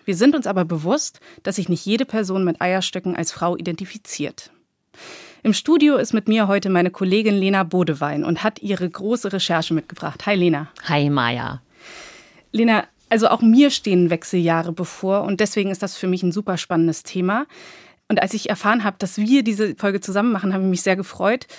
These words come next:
Speaker 1: Vor allem, weil ich mich bisher noch null damit beschäftigt habe. Ich bin Ende dreißig, achtunddreißig, habe irgendwie gar nicht so richtig auf dem Schirm gehabt,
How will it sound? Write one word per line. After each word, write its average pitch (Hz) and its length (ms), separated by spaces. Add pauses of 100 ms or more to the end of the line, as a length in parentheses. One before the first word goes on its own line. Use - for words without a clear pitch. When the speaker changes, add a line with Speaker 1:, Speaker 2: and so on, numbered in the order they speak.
(240)
Speaker 1:
Vor - 360
allem, 240 460 (640)
weil 175 100
ich 180 100
mich 190 200 (280)
bisher 190 420
noch 165 320 (260)
null 196 640
damit 156 260
beschäftigt - 560
habe. - 160
Ich - 120
bin 185 340
Ende 175 240
dreißig, 208 480
achtunddreißig, 175 840 (480)
habe 185 300
irgendwie 190 580 (120)
gar 170 140
nicht 180 160
so 202 100
richtig 190 360
auf 180 80
dem 156 100
Schirm 196 340
gehabt, 170 460